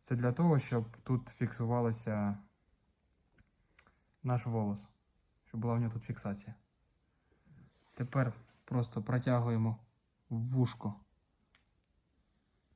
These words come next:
наш повідок. Обмотуємо один, два,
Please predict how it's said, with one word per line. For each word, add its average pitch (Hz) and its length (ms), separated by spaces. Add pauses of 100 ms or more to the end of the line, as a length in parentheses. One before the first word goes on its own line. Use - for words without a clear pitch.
(960)
наш 120 220
повідок. 139 580 (640)
Обмотуємо 131 840 (220)
один, 120 500
два, 113 680